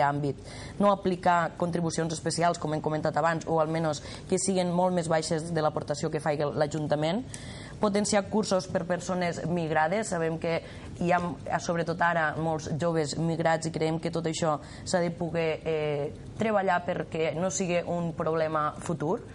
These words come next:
sinó que hem de poder començar a treballar i aconseguir, eh, incloure aquesta gent dins de la nostra societat, perquè ja estan aquí, no marxaran, i el problema no marxarà, simplement s'anirà fent més gran si no fiquem, eh, objectius i, i mos fiquem a treballar per això, no?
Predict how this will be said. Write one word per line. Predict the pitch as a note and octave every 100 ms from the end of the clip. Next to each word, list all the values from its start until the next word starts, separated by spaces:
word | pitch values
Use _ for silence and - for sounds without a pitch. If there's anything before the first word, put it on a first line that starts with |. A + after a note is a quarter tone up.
| - -
sinó | F3 E3
que | D#3 D#3
hem | D3+ D#3+
de | E3
poder | E3+ D#3 D3+
començar | D#3 D#3 E3 D#3+
a | D#3
treballar | D#3 D3+ D#3 D#3
i |
aconseguir, | D3 D#3 D3+ D#3 D#3 D#3+ - - - -
eh, | D#3+ D#3+ D#3+ D#3+ D#3+ F#3
incloure | F3+ G3 F#3+ F3+ E3+
aquesta | D#3+ D#3+ E3
gent | D3+ D#3+ D#3 D#3+
dins | D#3 D#3+
de | D#3
la | D3+
nostra | D3+ D3+ D3+
societat, | D#3 D3+ D#3 D#3+ D#3+
perquè | D#3+ D#3
ja | D#3
estan | D#3 E3
aquí, | D#3 F#3
no | E3+
marxaran, | D#3 - F3 E3+
i |
el | D#3+
problema | D#3 D3+ D3+
no | D#3
marxarà, | D#3 D3 - D3 D3 - -
simplement | - E3 E3 D#3+
s'anirà | D#3 E3 D#3 C#3+
fent | D#3+
més | D#3
gran | C#3+ D3
si | D#3+
no | D#3
fiquem, | D3+ C#3+ D3 - - -
eh, | - D#3
objectius | - C#3 D#3 - E3 E3 - - - -
i, | E3+ D#3 -
i |
mos | D#3+ C#3
fiquem | D3 D3
a | C#3+
treballar | C#3+ C#3 C3+ C3+
per | C3+
això, | C3+ C3+ C3
no? | D3